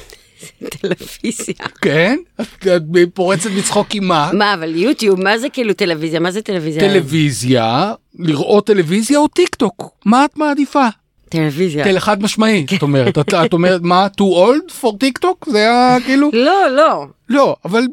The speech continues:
Speaker 2: טלוויזיה, אוקיי. אה, פינלנד או ניו זילנד?
Speaker 1: פינלנד.
Speaker 2: חד משמעית. בכלל, באיזושהי שיחה בינינו קודם,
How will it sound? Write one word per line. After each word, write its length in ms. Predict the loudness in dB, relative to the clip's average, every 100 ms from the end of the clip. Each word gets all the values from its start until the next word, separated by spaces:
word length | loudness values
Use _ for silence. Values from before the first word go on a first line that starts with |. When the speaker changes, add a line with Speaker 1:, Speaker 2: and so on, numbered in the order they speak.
| -4 -2
Speaker 2:
טלוויזיה, 500 | 0 2 2 0 -4 -2
אוקיי. 340 | -2 0 0 0 -8 -20 _
אה, 100 | -4 -4 _ _ _ -16 0
פינלנד 600 | 2 4 4 2 0 -2 -8 _ _
או 120 | -2
ניו 240 | 2 2 2
זילנד? 500 | 2 0 0 -4 -10 _ _ _ _ -20 -6
Speaker 1:
פינלנד. 400 | -4 -4 -6 -12 _ _ -18
Speaker 2:
חד 260 | -4 -2 -2
משמעית. 640 | -2 0 0 0 -4 -12 _ _ -20 -20 _ _ -10
בכלל, 420 | -8 -2 0 2 0
באיזושהי 640 | -2 0 0 -2 -4 -4
שיחה 400 | -2 -2 -2 0 0
בינינו 480 | 2 2 4 2 0
קודם, 520 | 0 0 0 -4 -6